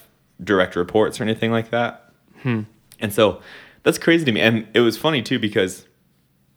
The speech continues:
Speaker 1: his company would do well, and the upper management would, like, see him in the hallway, and they're like, "You guys are doing, like, you're doing a great job. Like, you and your team are just killing it." And he's like, "I haven't done anything in two years." Like,
Speaker 2: <laughs> That's funny.
Speaker 1: it's just crazy to me, man.
Speaker 2: Yeah.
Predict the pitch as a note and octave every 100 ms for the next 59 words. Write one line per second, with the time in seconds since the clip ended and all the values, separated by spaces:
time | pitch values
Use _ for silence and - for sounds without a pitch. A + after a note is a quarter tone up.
0 | _ _ _ A2+ A2+ A2+ G#2+ G#2+ G2+ F2+
1 | F#2 F2+ G#2+ F2+ - - - - _ -
2 | G2+ G2 - F#2+ G2 G2+ G2 F#2 F2+ F2+
3 | E2 F2 - G2+ D2+ F#2+ G2 F#2+ D#2+ A2
4 | C#3+ C#3+ C#3+ B2+ A#2+ - G2+ G2+ B2+ B2+
5 | A#2 A2+ A#2+ A#2 A2 G#2+ G#2+ F#2+ F2+ G#2+
6 | A2 G#2+ G2+ - G#2+ G2+ F2+ F#2 - -
7 | B2 A#2 A2+ A#2+ - A2+ C3+ B2 - C3
8 | C3+ C#3 D#3 C3 B2 A#2 A#2+ A#2 A#2 -
9 | C#3+ A#2 A#2+ - D3 A#2 D#3+ C3+ A#2+ A2+
10 | - - G#2+ G#2 D#3+ - - - A#2 A#2+
11 | G2+ F2 F#2 F#2+ G2+ A#2 - _ _ _
12 | - A#2 G#2 G2